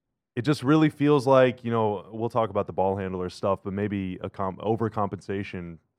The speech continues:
for lack of playmaking is just, just shoot the crap out of the ball. Like, if we shoot fifty threes in a game, it's gonna be fine. Sixty threes in a game, gonna be fine. Do some transition stuff. It gets everybody involved,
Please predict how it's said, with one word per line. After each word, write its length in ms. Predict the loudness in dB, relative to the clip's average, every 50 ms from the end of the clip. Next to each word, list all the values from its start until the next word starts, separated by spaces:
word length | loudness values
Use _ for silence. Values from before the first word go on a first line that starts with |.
| _ -2
for 180 | 0 0 0 2
lack 280 | 2 2 2 2 2
of 120 | -2 -10 _
playmaking 600 | -6 -6 -4 -4 -4 -4 -6 -6 -6 -6 -6 -6
is 120 | -8 -8
just, 460 | -4 -2 -2 -2 -2 -6 -14 -16 _ _ _ _ _ _ _ _ _ -8
just 120 | -6 -6 -4
shoot 220 | 0 0 0 2
the 80 | 0 0
crap 300 | 2 4 4 4 4 2
out 80 | 0
of 40 | 0
the 60 | -2
ball. 340 | -2 -2 -2 -2 -2 -4 -8 _ _ _ _ _ _
Like, 280 | -2 -2 -2 -2 -4 -10 -12
if 120 | -6 0 2
we 100 | 2 4
shoot 220 | 6 6 4 4
fifty 320 | 6 4 2 4 4 2 0
threes 260 | 2 0 0 0 0
in 60 | 0
a 40 | 0
game, 200 | 0 0 0 -2
it's 120 | -4 -4
gonna 120 | -4 -6 -4
be 60 | 0
fine. 320 | 0 2 4 2 2 0 -4 _ _ _
Sixty 360 | _ -2 -2 -2 0 -2 -2
threes 260 | 0 2 2 2 2
in 60 | 0
a 20 | 0
game, 180 | 0 0 0
gonna 100 | 0 -2
be 100 | -2 -4
fine. 420 | -4 -2 -2 -2 0 -2 -2 -6 -8 _ _ _ _ _ _ -4
Do 100 | -4 -2
some 120 | -2 -4
transition 460 | 0 0 0 0 0 -2 -2 -4 -8
stuff. 420 | -8 -2 0 2 2 2 0 -4 _ _ _ _ _ _ _ _ _ -12
It 100 | -4 0
gets 220 | 2 2 4 4
everybody 420 | 4 4 4 4 4 4 4 4 2
involved, 540 | 2 2 2 4 6 6 6 6 4 -2